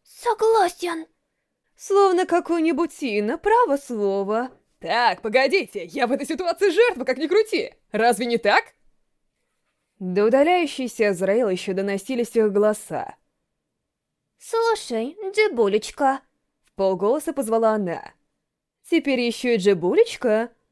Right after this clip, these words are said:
Speaker 2: недовольно спросила возникшая рядом с ней Джибрил. «Сначала оскорбляешь хозяев, затем оказывается, что ты лгала нам всё это время.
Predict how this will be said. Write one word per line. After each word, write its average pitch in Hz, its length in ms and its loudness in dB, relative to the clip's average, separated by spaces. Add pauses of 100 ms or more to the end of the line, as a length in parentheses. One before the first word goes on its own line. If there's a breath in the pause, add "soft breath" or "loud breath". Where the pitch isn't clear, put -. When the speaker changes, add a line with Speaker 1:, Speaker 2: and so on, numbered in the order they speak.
(140)
Speaker 2:
недовольно 190 520 -2
спросила 214 460 -2
возникшая 220 500 -2
рядом 214 300 0
с - 80 -12
ней 202 120 -2
Джибрил. 196 480 -2 (460)
«Сначала 330 500 0
оскорбляешь 240 640 0
хозяев, 185 580 -2
затем 381 400 0
оказывается, 285 480 -2
что 254 160 -6
ты 240 80 4
лгала 208 320 2
нам 202 160 -6
всё 202 200 0
это 185 180 2
время. 208 560 -2